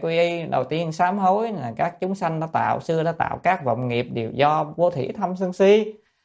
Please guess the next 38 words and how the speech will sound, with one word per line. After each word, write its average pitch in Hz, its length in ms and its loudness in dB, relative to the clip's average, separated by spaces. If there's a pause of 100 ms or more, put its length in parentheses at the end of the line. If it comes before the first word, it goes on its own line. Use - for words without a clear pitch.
(320)
từ 131 520 2
thân 156 540 -2
miệng 113 280 -4
ý 202 360 2
mà 117 540 -2
phát 170 160 -2
sanh, 165 360 -2 (160)
nay 160 340 0
các 185 260 -6
cái 180 140 -6
chúng 190 120 -2
sanh 175 380 -6
xin 185 220 -2
sám 214 140 6
hối, 240 320 8
đúng 214 120 -2
không? 190 200 2 (320)
Nam 175 220 2
mô 208 140 2
cầu 135 440 4
sám 147 180 -10
hối 196 220 -2
Bồ 120 180 -4
Tát, 143 280 -2
Nam 165 200 -4
mô 170 220 -6 (120)
cầu 117 280 -6
sám 139 300 -12
hối 143 220 -10
Bồ 113 440 -10
Tát, 135 200 -4 (140)
Nam 139 360 -2
mô 151 140 0
cầu 117 460 -2
sám 131 320 -10
hối 143 140 -6
Bồ 113 240 -8
Tát. 143 160 0